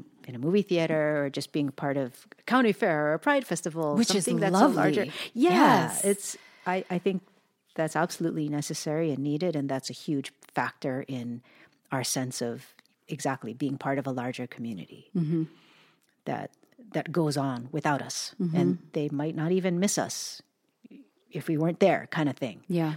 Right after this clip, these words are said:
Speaker 1: But there's a sense of security and, and belonging that does feel comforting and reassuring,
Speaker 2: Mm-hmm.
Speaker 1: even so. And then,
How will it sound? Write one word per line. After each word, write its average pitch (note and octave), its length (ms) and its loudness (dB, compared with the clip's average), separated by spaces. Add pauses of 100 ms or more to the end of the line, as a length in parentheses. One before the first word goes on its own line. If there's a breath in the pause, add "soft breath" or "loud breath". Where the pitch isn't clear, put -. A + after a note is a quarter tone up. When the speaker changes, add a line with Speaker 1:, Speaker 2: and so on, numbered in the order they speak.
Speaker 1:
But - 240 0
there's D3 220 0
a C#3+ 80 -2
sense C#3 360 -4
of B2+ 300 -6 (920 soft breath)
security C#3 800 0
and, A#2 300 -12 (640)
and A#2 460 -12 (600)
belonging B2+ 520 -2
that - 200 -6
does C3 220 -2
feel A#2 500 -6 (540)
comforting B2 400 -6
and A2+ 80 -10
reassuring, - 560 -10 (300)
Speaker 2:
Mm-hmm. D#3 320 0 (140)
Speaker 1:
even B2 220 -8
so. - 300 -10 (1000)
And D#3 140 -4
then, C#3+ 320 -2